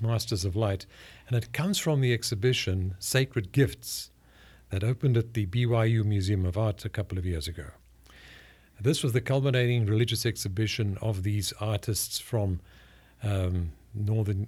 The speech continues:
northern Europe, and was probably the most successful of these, uh, of these exhibitions. Um, this particular work, um, caught my attention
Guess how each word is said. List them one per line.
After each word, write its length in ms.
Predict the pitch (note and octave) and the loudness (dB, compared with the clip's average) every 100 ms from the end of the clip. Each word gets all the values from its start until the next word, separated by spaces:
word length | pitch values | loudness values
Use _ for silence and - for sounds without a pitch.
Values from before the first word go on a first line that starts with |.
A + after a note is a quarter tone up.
| - | -4
northern 360 | A2 A2 G2 G2 | 0 0 0 0
Europe, 440 | G2+ A#2 A#2+ - - | 2 2 0 -2 -6
and 340 | G#2 G2 F#2+ - - - - - - | -2 0 -2 -6 -20 -20 -20 -20 -10
was 140 | A2 G2 | -6 -6
probably 340 | - C3+ A2+ | -2 0 2
the 80 | F#2+ | 2
most 300 | G2 G2 - | 2 2 0
successful 680 | F#2+ - - C#3 - A2+ F#2+ | -2 -4 0 0 0 -2 -2
of 140 | E2+ | -2
these, 220 | F#2 E2+ | -4 -2
uh, 140 | F2 - | -4 -4
of 180 | G#2 F2+ | -6 -4
these 220 | F#2+ E2+ | -4 -4
exhibitions. 720 | F2+ - E2+ F#2 - - - - - - - - - - | -6 -6 -6 -6 -6 -10 -12 -16 -20 -20 -20 -20 -20 -8
Um, 360 | A2 A2 G#2+ F#2+ - - - - - - _ _ _ | 0 0 0 -2 -8 -20 -20 -20 -20 -20 _ _ _
this 140 | F3+ | 0
particular 380 | F#3 E3+ F#3+ F3 | 0 -2 0 2
work, 520 | A#2+ A#2+ A#2 A#2 - - _ - - | 2 4 2 0 -12 -16 _ -20 -6
um, 580 | A#2+ G#2+ G#2 G2+ G2+ F#2+ - - - _ _ - - - - - - - _ - | -2 0 0 0 -2 -4 -8 -20 -20 _ _ -20 -20 -20 -20 -20 -20 -20 _ -2
caught 240 | E3+ - | 0 2
my 240 | B2+ B2+ | 4 6
attention 720 | B2+ A#2+ B2 A2+ - F2+ F2+ | 4 4 2 2 0 -2 -2